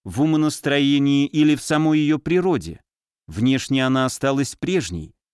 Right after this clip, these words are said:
Я начал сводить воедино все известные мне сведения о ней, начиная с самого ее рождения. Все было странным с самого начала.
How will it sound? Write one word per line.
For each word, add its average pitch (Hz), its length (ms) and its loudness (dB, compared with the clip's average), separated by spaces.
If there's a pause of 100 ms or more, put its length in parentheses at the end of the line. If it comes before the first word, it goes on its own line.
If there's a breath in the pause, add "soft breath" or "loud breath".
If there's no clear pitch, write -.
(400)
Я 110 240 -2
начал 156 380 0
сводить 151 420 -2
воедино 147 460 2
все 151 280 -2
известные 135 520 -2
мне 135 200 2
сведения 131 540 0
о 131 60 0
ней, 127 340 0 (340)
начиная 170 520 0
с - 60 -6
самого 165 440 0
ее 147 240 4
рождения. 95 720 -4 (800)
Все 180 260 0
было 175 240 2
странным 175 540 -2
с - 80 -4
самого 151 420 -2
начала. 107 640 -4